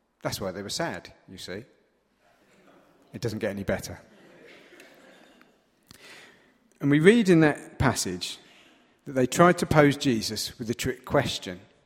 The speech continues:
It was a question about a man who'd been married seven times and what his afterlife nuptial arrangements would be.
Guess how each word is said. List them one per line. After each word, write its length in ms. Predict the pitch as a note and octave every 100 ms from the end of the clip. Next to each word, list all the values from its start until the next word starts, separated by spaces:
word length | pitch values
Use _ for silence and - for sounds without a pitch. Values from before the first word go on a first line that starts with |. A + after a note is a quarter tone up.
| _ _ -
It 40 |
was 100 | C#3
a 40 | C3+
question 540 | - F3+ - - F3+
about 200 | B2+ A2+
a 40 | A#2+
man 280 | C3+ D3
who'd 120 | D#3 A2+
been 140 | G#2
married 300 | B2 C3 A#2+
seven 380 | - E3+ D#3+ C#3+
times 600 | - A2 G2+ G2+ G#2 - - _ -
and 80 | C3
what 160 | D#3
his 180 | C3+ D3+
afterlife 640 | C#3+ C#3+ - C#3+ C3 C3+ -
nuptial 460 | B2 - - A#2
arrangements 640 | A2+ A2+ A2 G2+ G#2+ G2+ -
would 180 | G2 -
be. 360 | A2+ F#2 F#2+